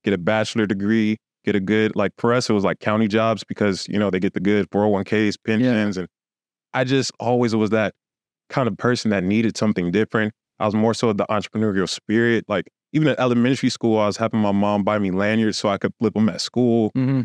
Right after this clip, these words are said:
Speaker 1: you know, and just make extra money. And I learned young, whatever you put into something, you get out, and a lot of times it'll be twice as much, whether it's good or bad. So I took that mindset, um, with my music when I was younger in high school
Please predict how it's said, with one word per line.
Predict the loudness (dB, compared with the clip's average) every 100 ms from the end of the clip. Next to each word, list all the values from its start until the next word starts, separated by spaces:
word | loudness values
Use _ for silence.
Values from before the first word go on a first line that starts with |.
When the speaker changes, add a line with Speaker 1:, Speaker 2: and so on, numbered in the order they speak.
| 0
Speaker 1:
you |
know, | 0 2
and |
just | 0 0
make | 0 0
extra | -4 -2
money. | 0 0 -2 -8 _ _ _ -4
And | -2 0 0
I | -2
learned | 0 2 2 0
young, | 0 0 0 -2 -6 _ _ -10
whatever | -4 -2 0
you | 0
put | 0 0
into | 2 0
something, | 0 0 2 0 0
you | -2
get | -2 0 0
out, | 0 -2 -2
and | -2
a |
lot | 0 0
of | -2
times | -2 -2 0
it'll | 0 0
be | -2 -4 -6 _
twice | -4 -2 -2
as | -2
much, | 0 0 -4 -10
whether | -4 0 0
it's | 0
good | 0 0
or |
bad. | 0 -2 -2 -6 _ _ _ _
So | -4 0 0 -2 _ _ _ _ _ -6
I | -6
took | -2 -2 0
that | 0 2
mindset, | 2 2 0 0 0 -2 -4 -4
um, | -2 0
with | 0
my | -2
music | 0 2 2 2 0 -2
when | 0
I | 0
was | 0
younger | 0 2 0
in | 0
high | -2 -2
school | -2 -2 -2